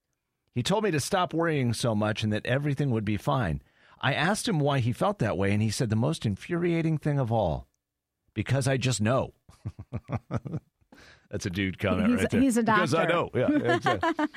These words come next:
Speaker 2: <laughs>
Speaker 1: "At that point, I lost it and had to leave the room," she says. "Am I wrong, or should he get this vaccine? If not for himself, then at least for me and his own mother. With the vaccine and his qualifications, I feel like now he could take steps to protect us, and he's not.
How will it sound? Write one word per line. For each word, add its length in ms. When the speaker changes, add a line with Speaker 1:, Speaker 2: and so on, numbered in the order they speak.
Speaker 2:
<laughs> 240
Speaker 1:
"At 160
that 260
point, 280
I 120
lost 480
it 160
and 180
had 240
to 100
leave 380
the 80
room," 380
she 160
says. 400
"Am 180
I 140
wrong, 380
or 160
should 220
he 140
get 220
this 200
vaccine? 520
If 100
not 200
for 140
himself, 400
then 140
at 120
least 280
for 140
me 240
and 100
his 160
own 140
mother. 420
With 160
the 100
vaccine 500
and 280
his 140
qualifications, 720
I 80
feel 160
like 160
now 340
he 160
could 180
take 220
steps 420
to 80
protect 420
us, 140
and 140
he's 200
not. 360